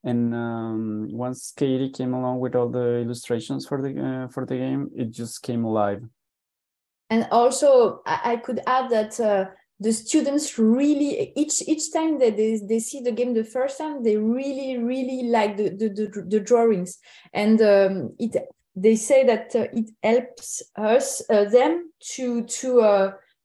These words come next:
Speaker 2: uh, acquire the knowledge, because this is very, she, she, she put really good key messages,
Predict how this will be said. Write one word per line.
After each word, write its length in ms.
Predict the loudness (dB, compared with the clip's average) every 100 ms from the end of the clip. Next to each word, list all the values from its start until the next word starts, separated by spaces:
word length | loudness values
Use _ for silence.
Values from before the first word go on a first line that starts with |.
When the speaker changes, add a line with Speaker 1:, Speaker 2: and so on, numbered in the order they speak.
| -4
Speaker 2:
uh, 320 | 2 4 2 2
acquire 520 | -4 -2 2 4 4
the 100 | 2
knowledge, 560 | 2 2 2 -2 -10 -14
because 360 | -2 -2 -2 -10
this 500 | -16 -16 -8 -8 -6
is 240 | -6 -4 2
very, 920 | 4 4 2 -4 -6 -6 -6 -8 -6 -2 0
she, 300 | -2 -6 -6
she, 380 | -6 -4 -4 -6 -18
she 180 | -8 -6
put 240 | -6 -8 -4
really 540 | -2 0 0 0 -2
good 280 | -6 -8 -12
key 200 | -8 -4
messages, 760 | -2 0 0 -2 -4 -6 -8